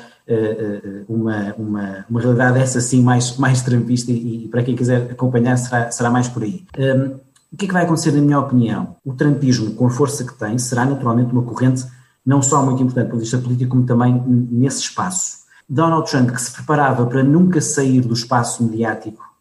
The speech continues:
eh, vai ter agora dificuldade, perdeu o acesso ao Twitter, perdeu o acesso diário por ser presidente a, a, a esse radar. Não acredito muito sinceramente na questão dos filhos e tal, não acho que seja por aí, acredito muito mais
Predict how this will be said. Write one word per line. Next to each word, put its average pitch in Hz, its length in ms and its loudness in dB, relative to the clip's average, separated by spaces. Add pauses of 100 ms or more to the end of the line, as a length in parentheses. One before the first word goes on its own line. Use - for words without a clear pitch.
(460)
eh, 120 360 0 (100)
vai 139 180 0
ter 131 140 0
agora 117 180 2
dificuldade, 113 640 -4
perdeu 113 240 -4
o 110 60 -2
acesso - 280 -4
ao 113 100 -4
Twitter, - 320 -4
perdeu 113 300 -4
o 107 40 -4
acesso 120 360 -6
diário 113 460 -2 (220)
por - 100 -16
ser 123 160 0
presidente 117 580 -2 (120)
a, 101 100 -12
a, 104 540 -8
a 113 40 -10
esse 123 240 -2
radar. 120 680 -4
Não 285 180 0
acredito 196 280 0
muito 165 160 4
sinceramente 139 420 0
na 127 60 -2
questão 127 280 0
dos - 180 -2
filhos 123 460 -2
e 101 40 -6
tal, 120 200 0
não 135 180 2
acho 127 200 -2
que - 60 -10
seja 117 200 -2
por - 160 -8
aí, 104 180 -4
acredito 117 340 -6
muito 107 160 -8
mais 113 320 -6